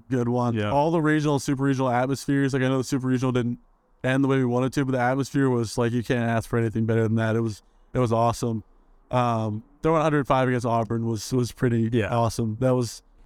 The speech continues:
Speaker 1: probably something I'll never forget for the rest of my life,
Speaker 2: What do you
Speaker 1: for sure.
Speaker 2: think makes, like, playing in the S E C so different? Like, it, 'cause it's just, it's just a different level of baseball. What do you, from your perspective, what is it?
Speaker 1: Yeah, I just think the lineups one through nine, like, you're not really gonna get a break.
Speaker 2: Yeah, yeah.
Speaker 1: Um, especially as a pitcher, like,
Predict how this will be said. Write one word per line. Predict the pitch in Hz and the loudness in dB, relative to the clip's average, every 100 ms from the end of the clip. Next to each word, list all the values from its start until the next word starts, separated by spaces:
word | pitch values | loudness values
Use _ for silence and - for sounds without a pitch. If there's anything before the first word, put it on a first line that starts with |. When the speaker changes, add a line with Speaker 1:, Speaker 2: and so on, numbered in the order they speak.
| _ | _
Speaker 1:
probably | 160 156 | 2 2
something | 151 147 135 | 2 0 2
I'll | 127 123 | 2 2
never | 123 113 | 0 0
forget | 117 110 113 - | -2 -4 -4 -4
for | 117 | -4
the | |
rest | 110 | -4
of | - | -2
my | |
life, | 110 110 | -2 -2
Speaker 2:
What | 139 | -2
do | |
you | 202 | -2
Speaker 1:
for | 233 | 0
sure. | 233 | -2
Speaker 2:
think | 127 | 0
makes, | 135 135 | -2 0
like, | 139 117 | -2 -2
playing | - 135 | -2 0
in | 131 | 2
the | 127 | 0
S | 123 127 | 0 -2
E | |
C | 117 131 | -4 -4
so | 113 127 | -2 -2
different? | 104 117 - 104 - | 0 0 0 -4 -2
Like, | 113 - | -6 -4
it, | 123 - | -6 -2
'cause | 139 | -2
it's | 123 | -2
just, | - 156 | -4 -2
it's | 165 | -2
just | 196 | -2
a | 160 | -2
different | 135 147 135 | -2 0 0
level | 131 127 | 0 0
of | 113 | -2
baseball. | 120 - 113 | -2 -2 -2
What | 127 | 0
do | |
you, | 131 - - | -2 -6 -8
from | 139 | -2
your | 139 | -2
perspective, | 127 - 117 - 104 | -2 -4 -4 -2 -4
what | 110 | -2
is | 110 104 | -2 -4
it? | 101 - | -10 -8
Speaker 1:
Yeah, | 139 151 | 0 2
I | 147 | 2
just | 180 190 | 0 0
think | 240 175 | 0 2
the | 165 147 131 | 2 2 2
lineups | 127 135 147 131 127 | 2 2 2 0 -2
one | 135 139 | -2 0
through | 139 131 | 0 2
nine, | 120 120 120 | 2 2 2
like, | 120 113 | 0 -2
you're | 143 | 0
not | 143 | 0
really | 151 147 | 0 0
gonna | 139 127 | 0 2
get | 135 | 0
a | |
break. | 113 123 120 110 - | 2 2 2 -2 -6
Speaker 2:
Yeah, | 135 123 104 - | -4 -2 -4 -4
yeah. | 127 135 131 120 | 0 0 0 0
Speaker 1:
Um, | 120 | 0
especially | 123 - 156 170 | -2 -2 0 2
as | 139 | 0
a | |
pitcher, | 110 147 143 147 135 | 0 -2 0 0 2
like, | 120 117 | 2 0